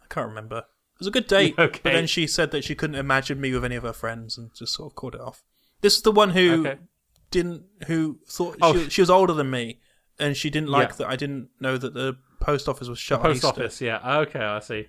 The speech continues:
Speaker 1: Yeah, so called it off. Um, fair enough. Entitled to do whatever she wants. Uh, b-, b-, b-, next question that we have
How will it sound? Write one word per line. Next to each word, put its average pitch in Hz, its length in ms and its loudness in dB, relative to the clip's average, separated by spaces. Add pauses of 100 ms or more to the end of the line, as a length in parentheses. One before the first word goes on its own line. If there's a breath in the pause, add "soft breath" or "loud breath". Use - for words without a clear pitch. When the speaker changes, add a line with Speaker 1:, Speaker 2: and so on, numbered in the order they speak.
(120)
Speaker 1:
Yeah, 113 300 -12
so - 140 -12
called 135 220 -2
it 110 60 -6
off. 113 200 -10 (380 soft breath)
Um, 135 440 2 (140)
fair 143 220 -4
enough. 120 260 -6 (160)
Entitled 135 380 -2
to - 80 -10
do 127 140 -4
whatever 120 140 -8
she 123 100 -8
wants. 120 280 -8 (480 soft breath)
Uh, 170 680 6
b-, - 200 -16
b-, 156 80 -6 (140)
b-, 170 340 2
next 160 220 0
question 165 400 0 (1500)
that 123 120 -6
we 123 120 -2
have 123 420 -2